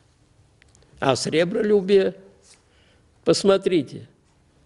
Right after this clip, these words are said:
только по радио и по телевидению слышишь. Миллиарды, миллиарды, миллиарды. Готовы идти и в тюрьмы, не знаю, и, и бегут за границы, и убивают друг друга. И всё за что?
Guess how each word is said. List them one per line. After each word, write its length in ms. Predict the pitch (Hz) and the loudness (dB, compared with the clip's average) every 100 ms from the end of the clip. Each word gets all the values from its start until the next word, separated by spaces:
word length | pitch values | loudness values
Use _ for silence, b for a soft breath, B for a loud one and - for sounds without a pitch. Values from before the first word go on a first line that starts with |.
| _ _ | _ _
только 320 | 190 208 208 | 2 2 2
по 140 | 190 160 | 0 2
радио 320 | 160 175 170 | 2 2 0
и 40 | 165 | 0
по 140 | 156 | 0
телевидению 580 | 156 131 143 147 139 123 | 0 0 0 0 0 0
слышишь. 680 | - 110 107 - 104 - - _ - - - _ _ _ - | 0 0 0 -2 -10 -14 -20 _ -20 -20 -20 _ _ _ -4
Миллиарды, 640 | 139 123 143 190 196 180 | 0 2 2 2 0 0
миллиарды, 600 | 165 135 131 160 160 160 | 2 2 2 0 -2 -2
миллиарды. 720 | 147 139 135 123 120 98 90 - | 0 0 0 -2 -6 -10 -14 -10
Готовы 640 | 117 135 147 190 202 190 190 | 0 0 2 4 4 4 0
идти 380 | - 202 196 190 | -2 -2 0 0
и 20 | |
в 100 | - | -2
тюрьмы, 460 | - 202 208 196 | -4 -2 2 2
не 140 | 196 196 | 4 0
знаю, 440 | 170 165 147 104 | 0 2 2 0
и, 260 | 110 143 160 | 0 2 4
и 20 | |
бегут 400 | 160 190 202 190 | 2 2 2 2
за 100 | 190 | 2
границы, 680 | 190 196 196 190 - - - b b b b b | 2 0 2 0 -2 -10 -14 b b b b b
и 100 | 151 | 4
убивают 640 | 190 180 208 202 214 208 | 4 4 2 4 4 4
друг 280 | 185 208 196 | 4 2 4
друга. 560 | 185 220 202 156 - - - b b b - | 2 4 4 2 -2 -8 -20 b b b 0
И 160 | 147 | 0
всё 260 | 147 185 180 | 2 0 2
за 160 | 156 | 2
что? 680 | 135 - 185 220 202 - | 0 0 2 4 2 -6